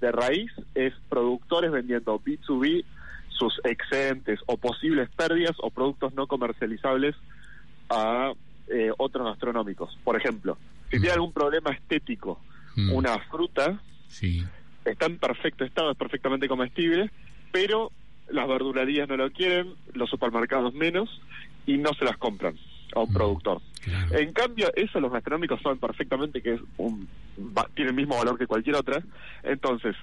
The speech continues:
Speaker 1: a través de Win pueden comprarla a un, no sé, sesenta por ciento de descuento. Entonces, ahí gana el productor, pudiendo vender el total de su producción, y gana los comercios generando un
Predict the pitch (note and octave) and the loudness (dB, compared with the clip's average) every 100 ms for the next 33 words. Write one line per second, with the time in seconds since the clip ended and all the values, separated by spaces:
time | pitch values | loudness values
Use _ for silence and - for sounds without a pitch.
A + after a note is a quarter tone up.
0 | - A#2 C#3+ C#3+ D3+ D3+ F3+ F3 D#3+ D3+ | -4 -2 2 2 2 2 0 -2 -2 0
1 | B2 - B2 B2 D3 D#3 D3+ D#3+ F#3 - | 0 -2 -4 0 0 2 2 0 -2 -12
2 | - - - - - - A#2 B2 C#3 D3 | -16 -16 -14 -16 -10 -2 2 2 0 -4
3 | A2 - F#2+ - C#3+ C#3 C3+ A#2 A2+ A#2+ | -8 -6 -8 -6 -2 0 0 0 0 0
4 | A#2+ G#2 - G2+ E2+ - - - B2 B2+ | 2 0 0 -4 -4 -14 -12 -4 0 0
5 | G#2 - C3+ E3 D3+ C#3+ C#3 C3+ E3 D#3+ | 0 0 2 4 2 0 -2 -2 -2 -2
6 | F3+ - - - - C3 B2+ C3 A#2 A#2 | -4 -8 -16 -16 -6 0 2 2 0 2
7 | B2 A#2 B2 A#2 C3+ B2+ C3+ C3 C3 C3 | 0 0 0 2 2 2 -2 0 0 0
8 | - F3+ A#3 - - - - - - - | 0 0 -2 -10 -14 -14 -14 -16 -16 -4
9 | D#3+ E3+ D#3 C#3 A#2+ C#3 C3+ D3 D#3+ C#3 | 0 2 2 2 2 0 0 0 -2 -4
10 | C3 A#2+ A#2+ B2 A#2 | -4 0 2 2 -2